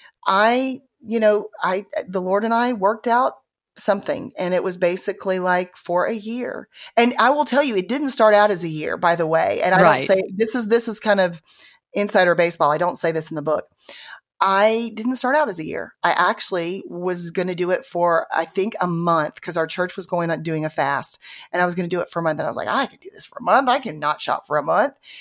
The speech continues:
Speaker 1: And after a month, the Lord said, "You're not done."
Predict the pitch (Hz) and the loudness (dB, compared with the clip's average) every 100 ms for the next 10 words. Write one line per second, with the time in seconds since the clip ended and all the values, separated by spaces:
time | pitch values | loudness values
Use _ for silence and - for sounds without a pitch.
0 | - - 180 - 175 180 175 175 165 - | -18 -6 -6 0 -2 -2 -4 -2 -2 -4
1 | 156 160 156 143 139 139 160 156 147 147 | -8 -6 -6 -8 -8 -8 -4 -6 -4 -6
2 | 131 | -8